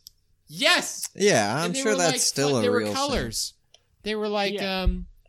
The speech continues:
Speaker 1: weird colors, like a green, like a weird vomit green, and
Speaker 3: Some of them look like tiny steaks.
Speaker 2: That's gotta still be a real thing.
Speaker 1: So this has been our Scooby-Doo fan cast. Thanks so much for
Speaker 2: <laughs>
Speaker 1: listening.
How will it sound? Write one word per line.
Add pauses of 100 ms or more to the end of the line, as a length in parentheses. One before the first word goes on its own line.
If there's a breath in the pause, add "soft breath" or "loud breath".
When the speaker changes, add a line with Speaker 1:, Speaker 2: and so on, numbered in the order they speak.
Speaker 1:
weird
colors,
like
a
green,
like
a
weird
vomit
green,
and (1080)
Speaker 3:
Some
of
them
look
like
tiny
steaks. (300)
Speaker 2:
That's
gotta
still
be
a
real
thing. (360)
Speaker 1:
So
this
has
been
our
Scooby-Doo
fan
cast.
Thanks
so
much
for
Speaker 2:
<laughs>
Speaker 1:
listening.